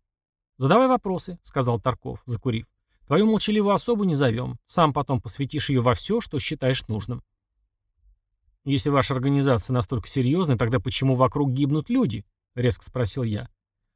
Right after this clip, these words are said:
«Разве вы не можете предотвратить происходящее? Создать убежище, подобное вашему, сотни убежищ, тысячи?»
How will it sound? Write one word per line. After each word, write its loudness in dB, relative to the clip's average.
«Разве 4
вы 4
не 4
можете 0
предотвратить -2
происходящее? -4
Создать 0
убежище, 2
подобное 2
вашему, -2
сотни -2
убежищ, -4
тысячи?» -4